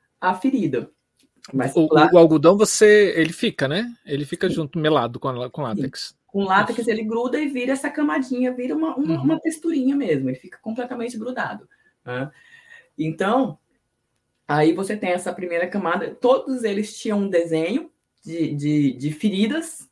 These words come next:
Speaker 1: também, né? Então, por exemplo, todos os dias eu repetia a mesma ferida como se fosse continuidade de filme. Todos os dias, mesma ferida no mesmo lugar. Todos os dias. Tem essa feridinha aqui, tem esse tiro aqui, tem isso aqui.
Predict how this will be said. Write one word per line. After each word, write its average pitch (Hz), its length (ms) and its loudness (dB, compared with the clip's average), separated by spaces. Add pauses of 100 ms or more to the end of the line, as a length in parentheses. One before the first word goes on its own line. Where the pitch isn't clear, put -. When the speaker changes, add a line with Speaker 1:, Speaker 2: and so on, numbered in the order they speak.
Speaker 1:
também, 156 460 -2
né? 180 300 -4 (280)
Então, 151 220 -2
por 170 100 -2
exemplo, 175 240 -2
todos 262 280 4
os 277 120 -2
dias 226 300 -2
eu 170 80 -2
repetia 196 680 -4
a 254 140 -6
mesma 214 300 -2
ferida 190 500 -4
como 208 200 -4
se 202 60 -10
fosse 208 160 -6
continuidade 208 640 -4
de 254 100 -8
filme. 151 380 -4
Todos 185 300 -6
os 233 140 -10
dias, 202 260 -4
mesma 208 280 -4
ferida 214 380 -6
no 220 80 -4
mesmo 185 300 -2
lugar. 202 420 -2 (400)
Todos 185 300 0
os 233 140 -6
dias. 208 320 -2
Tem 151 200 -6
essa 202 200 -6
feridinha 202 520 -4
aqui, 202 220 -6
tem 208 160 -4
esse 202 180 -6
tiro 214 280 -6
aqui, 214 260 -6
tem 214 260 -4
isso - 180 -8
aqui. - 280 -10